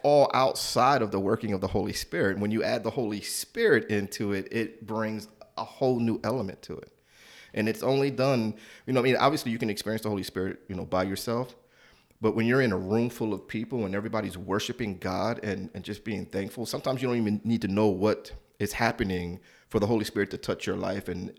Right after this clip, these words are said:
there's a feeling that just happens inside of you. It happens to me all the time. You know, I, I was sitting there the other day and a thought crossed my mind and instantly a tear came to my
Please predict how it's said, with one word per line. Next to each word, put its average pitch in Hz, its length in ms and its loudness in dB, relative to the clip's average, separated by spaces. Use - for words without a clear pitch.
there's 95 180 -4
a 98 60 -4
feeling 117 380 0
that 95 120 -2
just 92 140 -6
happens 95 340 -6
inside 92 320 -6
of 92 80 -10
you. 95 120 -14
It 120 100 0
happens 123 280 2
to 98 100 -4
me 90 300 -4
all 104 160 2
the 101 80 -4
time. 90 320 -8
You 110 60 -4
know, 113 80 4
I, 110 180 4
I 113 40 6
was 120 100 0
sitting - 200 -2
there 107 80 0
the 101 120 -2
other 101 120 0
day 107 400 0
and 104 220 4
a 95 80 -2
thought 120 300 2
crossed 110 280 2
my 98 180 0
mind 95 480 0
and 95 200 -6
instantly 98 340 -4
a 87 40 -4
tear 107 280 -2
came 95 200 -2
to 98 80 -4
my 87 140 -2